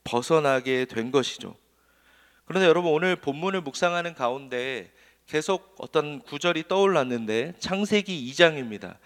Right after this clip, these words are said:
창세기 이 장 십육 절, 십칠 절에 보면, 여호와 하나님이 그 사람에게 명하여 이르시되, "동산 각종 나무의 열매는 내가 임의로 하되 선악을 알게 하는 나무의 열매는 먹지 말라.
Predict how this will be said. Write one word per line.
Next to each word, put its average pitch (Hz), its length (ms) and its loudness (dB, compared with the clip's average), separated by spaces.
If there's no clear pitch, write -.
창세기 185 440 0
이 147 60 -6
장 180 180 6
십육 208 400 -2
절, 180 140 6
십칠 - 340 -4
절에 165 240 6
보면, 120 580 -2
여호와 170 380 12
하나님이 185 560 6
그 151 160 -2
사람에게 185 640 4
명하여 135 480 4
이르시되, 123 760 2
"동산 165 540 2
각종 160 540 -2
나무의 135 560 2
열매는 120 680 0
내가 143 340 4
임의로 190 1040 2
하되 151 560 2
선악을 202 580 6
알게 135 320 6
하는 147 220 4
나무의 131 460 2
열매는 131 440 0
먹지 151 300 -2
말라. 95 400 -2